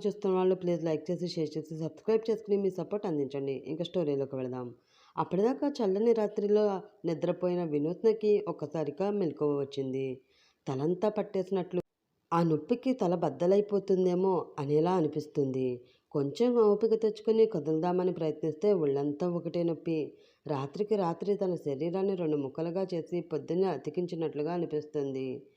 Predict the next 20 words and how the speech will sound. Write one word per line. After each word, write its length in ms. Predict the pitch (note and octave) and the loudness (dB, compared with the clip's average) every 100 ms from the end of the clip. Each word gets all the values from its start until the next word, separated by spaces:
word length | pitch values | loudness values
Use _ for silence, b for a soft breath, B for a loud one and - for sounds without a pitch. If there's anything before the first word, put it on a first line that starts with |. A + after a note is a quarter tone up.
| b b b | b b b
ఆ 100 | E3 | 0
నొప్పికి 460 | D#3+ C#3+ D3 F#3+ A3 | 2 0 -2 2 2
ఎటు 280 | F3 G#3 G#3 - | 4 0 -2 -6
కదలలేక 800 | D#3 C#3+ F3+ G#3 G3+ F#3 F#3 F3+ F3 | -6 -2 0 2 0 0 -2 -4 -4
కొంచెం 320 | D#3 D3 F3 | -6 -4 -4
అసహనంతో 640 | C3 - D#3 E3+ F#3 E3+ | -4 -4 -4 -2 -2 -2
ఉన్న 180 | F3+ D#3+ | -2 0
వినూత్నకి 840 | D#3+ D3+ D3 D3 F#3+ F3+ E3+ E3+ - b b b | 0 0 -2 -2 -4 -2 -2 -4 -8 b b b
అప్పుడే 320 | D#3+ - G#3+ | -6 0 2
వదిలి 380 | A#3+ A3+ G#3 G#3+ | 4 2 2 2
ఇస్తున్న 500 | A3 G#3 - G#3 G3+ | 2 0 0 2 2
సూర్యుడి 480 | G3 F#3+ F3 F3 F#3 | 0 -2 -2 0 -2
కిరణాలు 600 | F#3+ F3+ F3+ F3+ F3+ E3+ E3+ b b b F3+ | -2 -2 0 0 0 -2 -6 b b b -2
తన 200 | E3+ D#3+ | 0 2
రూమ్కి 480 | D#3 F3+ G#3 A#3 | 2 2 0 4
ఉన్న 280 | G#3+ F#3+ F3+ | 4 4 2
గ్రే 300 | D3+ D#3 E3 | 0 0 0
కలర్ 340 | F3+ G#3 G#3 G3 | 0 0 0 -2
కర్టెన్ 320 | E3 D3+ D#3+ D#3 | -4 -4 -2 0
నుండి 440 | D#3 F#3+ B3 G#3+ | 2 2 0 -2